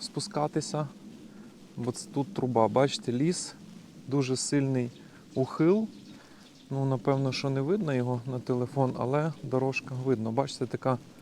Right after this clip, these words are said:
мокра. І тут такий капець. Але ліс дуже-дуже-дуже гарний. Д-, величезні дерева, покриті всі мохом. Дивіться, ох, яка краса. Такі гарні,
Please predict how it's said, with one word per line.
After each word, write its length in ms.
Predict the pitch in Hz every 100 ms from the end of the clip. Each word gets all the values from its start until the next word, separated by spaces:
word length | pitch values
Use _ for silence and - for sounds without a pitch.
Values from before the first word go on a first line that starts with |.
| - - -
мокра. 500 | 139 170 190 165 160 143 - - - - - - - -
І 80 |
тут 240 | 127 151 151
такий 400 | 143 - 151 139 -
капець. 420 | - 135 131 113
Але 300 | 120 131 147
ліс 400 | 135 160 190 - 127 123
дуже-дуже-дуже 1080 | 151 165 139 117 135 147 131 117 131 123 123
гарний. 480 | 120 113 110 107 107 - - - - -
Д-, 200 | 117 117
величезні 640 | 127 131 131 - 151 139 135
дерева, 580 | 120 131 175 202 170 156 - - - - - - - -
покриті 600 | 135 - 143 139 143 131 - - - - - -
всі 320 | - - 143
мохом. 560 | 139 160 180 - 180 180 - - -
Дивіться, 500 | - - 127 127 - - - -
ох, 220 | - -
яка 220 | - 131
краса. 460 | - 135 - - - -
Такі 320 | - - 147 - - - -
гарні, 500 | 127 139 131 131